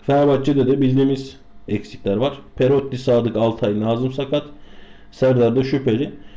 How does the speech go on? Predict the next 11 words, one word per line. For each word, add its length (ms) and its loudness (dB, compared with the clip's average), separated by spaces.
Şöyle, 420 2
e, 960 2
bu 140 2
listede 500 0
herhalde 420 2
tam 400 -2
bilmiyorum 480 2
ben 160 2
mi 120 0
kaçırdım, 480 -2
Gökhan'ın, 540 -2